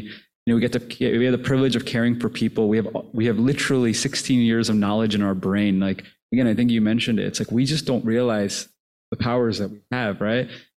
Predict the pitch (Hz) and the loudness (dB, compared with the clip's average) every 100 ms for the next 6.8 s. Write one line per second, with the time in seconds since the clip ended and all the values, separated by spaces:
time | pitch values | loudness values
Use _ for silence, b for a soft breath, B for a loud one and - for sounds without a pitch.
0 | _ - 127 123 135 135 165 151 - 120 | _ -4 -2 0 2 2 0 -2 -2 -4
1 | 117 123 139 135 131 120 117 117 113 104 | -2 0 2 2 0 0 0 0 -2 -2
2 | 98 107 120 120 107 107 110 104 117 123 | -2 0 0 0 0 2 0 2 2 0
3 | 113 107 101 117 120 113 117 101 101 101 | 0 0 -2 0 0 2 0 0 0 0
4 | 101 113 110 101 98 107 120 107 107 104 | 0 2 2 2 0 0 0 0 -2 -4
5 | - 110 120 117 95 101 101 - 107 101 | -4 -2 0 0 0 -2 -4 -4 -2 -2
6 | - - - 113 113 120 104 | -2 -4 -4 -2 0 0 -2